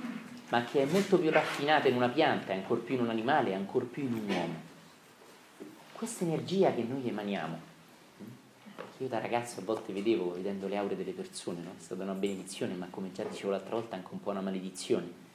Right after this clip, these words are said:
perché c'è il rischio che ti perdino, diventi un guardone spirituale anziché un praticante serio.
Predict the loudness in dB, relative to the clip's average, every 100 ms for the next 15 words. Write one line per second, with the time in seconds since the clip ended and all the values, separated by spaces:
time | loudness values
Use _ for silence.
0 | -20 -20 -20 -20 -12 -10 0 0 2 4
1 | 4 2 -4 -2 -4 -10 -12 -16 -20 -20
2 | -20 -20 -20 -20 -8 -6 -6 -2 0 2
3 | 4 8 6 6 0 0 0 4 6 4
4 | 2 -4 -2 0 2 0 0 -2 -4 -4
5 | -6 -4 -2 -4